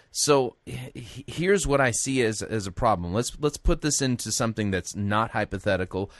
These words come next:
but let this, this, this is, make this a real example. Uh, Eric Dykstra up in, uh, in Elk River, Minnesota,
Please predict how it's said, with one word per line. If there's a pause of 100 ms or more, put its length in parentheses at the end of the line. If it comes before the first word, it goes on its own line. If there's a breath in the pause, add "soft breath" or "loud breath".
(200 soft breath)
but
let
this,
this, (100)
this
is,
make
this
a
real
example. (480 soft breath)
Uh,
Eric
Dykstra
up
in,
uh,
in
Elk
River,
Minnesota,